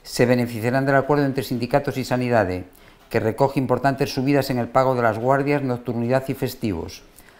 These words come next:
A partir de dos mil veinticinco, la jornada laboral será de treinta y cinco horas con reducciones progresivas ya desde este año. La imagen del día es para un incendio y detención en Vigo.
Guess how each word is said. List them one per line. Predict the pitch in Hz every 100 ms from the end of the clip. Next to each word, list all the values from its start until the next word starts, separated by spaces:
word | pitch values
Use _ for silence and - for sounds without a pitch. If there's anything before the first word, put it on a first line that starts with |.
| - -
A | 107
partir | - 113 - 139
de | 131
dos | 120
mil | 120
veinticinco, | 120 117 107 101 139 143
la | 135
jornada | 127 110 117 127 127
laboral | 113 123 135
será | 135 131
de | 127 120
treinta | 120 107
y | 113
cinco | 131 123 123
horas | 131 135
con | - 120
reducciones | 117 107 104 131 127
progresivas | - 113 104 131 127 120
ya | 120
desde | 120 117 110
este | 113 - 107
año. | 90 82 76 - - - - - - _ - - - - - - - - - - -
La | 135 104
imagen | 113 127 165 151
del | 143 135
día | 156 160 160 160 - - - - -
es | 135 135
para | - 113
un | 131 139
incendio | 131 - 147 147 139 151 -
y | 123
detención | 120 120 110 120 123
en | 120 101
Vigo. | 87 71